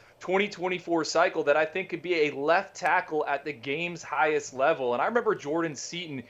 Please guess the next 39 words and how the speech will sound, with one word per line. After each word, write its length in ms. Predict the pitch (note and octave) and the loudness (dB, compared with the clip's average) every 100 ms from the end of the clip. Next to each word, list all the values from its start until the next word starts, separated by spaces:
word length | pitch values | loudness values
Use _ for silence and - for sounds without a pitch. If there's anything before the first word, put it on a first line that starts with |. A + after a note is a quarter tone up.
| - - | -18 -8
when 120 | D3+ | -4
he 60 | D3+ | -2
was 120 | C#3+ | -2
a 60 | B2 | -4
freshman 640 | - D#3 F3 - E3+ D#3+ | -4 -2 0 -2 -4 -2
at 180 | C3 A2+ | -2 -2
Washington, 720 | A#2 D3 D#3+ E3+ D#3+ D#3+ C#3+ | 0 2 2 -4 -8 -8 -10
D 220 | A#2 D3+ D#3+ | -10 -10 -10
C, 320 | - D3 D#3+ | -12 -12 -10
Saint 400 | - C#3 D3+ A#2 | -2 0 0 -4
John's. 500 | B2 A#2+ C3 C3 A#2+ | -4 -2 0 0 -2
He 80 | C3 | -8
was 100 | B2+ | -10
this 120 | C3+ - | -8 0
big, 320 | E3+ D#3 B2+ | 2 2 2
pudgy 400 | D3+ D#3 D#3 C#3+ | 2 2 2 -8
kid. 400 | C3 D3+ D3+ A#2 - - - | -2 2 2 0 -10 -20 -14
You 160 | A#2+ A#2 | -8 0
look 220 | D3+ F3+ | 0 4
at 200 | G3 F3 | 6 6
him 180 | E3+ E3+ | 2 0
now, 340 | D3+ D3 D3 | 2 2 2
has 220 | C#3 C#3 B2 | 0 -2 -2
completely 760 | C3+ A#2+ - F3 F3+ F3+ F3 | -6 -12 -8 -8 -6 -4 -6
reworked 580 | C3 D3 D#3+ D3 D3 C#3+ | -4 -4 -2 4 4 2
the 80 | C3+ | -4
body. 480 | A2+ B2 C3+ C3+ B2+ | 2 4 4 2 -2
We 100 | C#3+ | 4
don't 180 | G#3+ F3+ | 4 6
have 80 | - | 2
updated 420 | F#3 F#3+ F#3 F3 | 0 0 -2 0
measurements 520 | F3 E3+ F3 E3+ - | 0 0 -4 -6 0
on 180 | E3+ E3 | 0 2
him. 100 | E3 | 0
I 80 | C3+ | -2
think 140 | D#3 | -2
he's 120 | D#3 | -4
around 220 | D3+ C#3+ | 0 0
six-foot-five, 840 | C#3 E3 - D#3+ - D#3 D3+ D3 | -2 -10 -8 -10 0 4 6 4